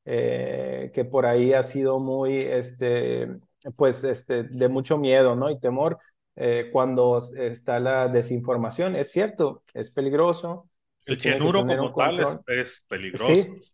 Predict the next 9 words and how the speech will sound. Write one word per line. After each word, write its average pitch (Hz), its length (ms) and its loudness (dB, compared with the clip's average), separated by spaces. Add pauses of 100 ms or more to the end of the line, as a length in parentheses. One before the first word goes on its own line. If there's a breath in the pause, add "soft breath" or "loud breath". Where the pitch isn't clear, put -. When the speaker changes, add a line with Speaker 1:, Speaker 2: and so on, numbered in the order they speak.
(420)
Speaker 1:
sí, 147 180 -2
sí, 165 160 -2
sí, 180 240 0
totalmente. 143 960 0
Este, 131 540 -2
el 127 140 0
tema 165 440 4
es 160 180 -2
que, 165 360 0